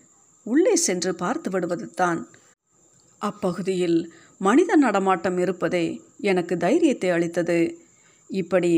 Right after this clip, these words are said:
பயப்பட்டதை வீட்டுக்கு சென்று எண்ணி பார்க்கும்போது எப்படி ஆச்சரியமாக இருக்கும் என்று எண்ணிக்கொண்டேன். அருகே சருகு அசையும் ஒலி கேட்டது. எனக்கு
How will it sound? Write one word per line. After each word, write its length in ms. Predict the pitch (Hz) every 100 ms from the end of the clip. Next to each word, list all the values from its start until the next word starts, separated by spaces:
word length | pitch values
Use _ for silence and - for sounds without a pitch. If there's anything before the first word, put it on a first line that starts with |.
| 170
பயப்பட்டதை 680 | 202 359 - 294 196 180 180
வீட்டுக்கு 400 | 170 320 330 - 196
சென்று 320 | 185 175 185
எண்ணி 220 | 170 233
பார்க்கும்போது 720 | - 170 170 170 170 170 180 170 170 - _ _ 202
எப்படி 380 | 175 - 339 269
ஆச்சரியமாக 580 | 175 - 240 226 233 247
இருக்கும் 400 | 214 170 180 170 175 -
என்று 260 | 196 185 170
எண்ணிக்கொண்டேன். 720 | 165 285 294 180 180 180 170 - _ _ _ _ _
அருகே 420 | 196 269 403 311 196
சருகு 440 | 175 175 247 302 240
அசையும் 420 | 180 185 175 170
ஒலி 160 | 175 269
கேட்டது. 460 | - 170 175 165 170 170 - _ _ _ -
எனக்கு 420 | 185 175 180